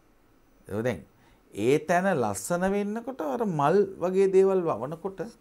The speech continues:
හරි සුන්දරයි. එහෙම නේද? ඔව්. ඉතින් දැන් ඒ වැඩේ කරන්න පුළුවන්. දැන් එහෙම කරපු තැනුත් තියෙනවා. දැන් ඔබ එළියට බහැලා බලනවා නම් ගෙද-, ගෙවත්තේ ඇත්තටම ඔබට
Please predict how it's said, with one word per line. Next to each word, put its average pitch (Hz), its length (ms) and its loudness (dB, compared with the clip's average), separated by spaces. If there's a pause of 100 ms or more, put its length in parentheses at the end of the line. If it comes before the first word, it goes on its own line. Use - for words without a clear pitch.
(120)
හරි 165 200 -6
සුන්දරයි. 151 560 -12 (460)
එහෙම 139 180 -2
නේද? 107 240 -2 (340)
ඔව්. - 260 0 (160)
ඉතින් 185 220 2
දැන් 208 160 4 (340)
ඒ 175 300 6
වැඩේ 277 380 6
කරන්න 285 380 2
පුළුවන්. 156 300 2
දැන් 190 160 0 (100)
එහෙම 170 280 2
කරපු 202 360 0
තැනුත් 262 360 -4
තියෙනවා. 92 220 -8
දැන් 104 160 -4
ඔබ 92 220 -4 (160)
එළියට 107 480 -4
බහැලා 131 320 -2
බලනවා 139 420 -2
නම් 147 260 -6
ගෙද-, 110 240 -4
ගෙවත්තේ 120 720 -6
ඇත්තටම 147 440 -10
ඔබට 139 300 -6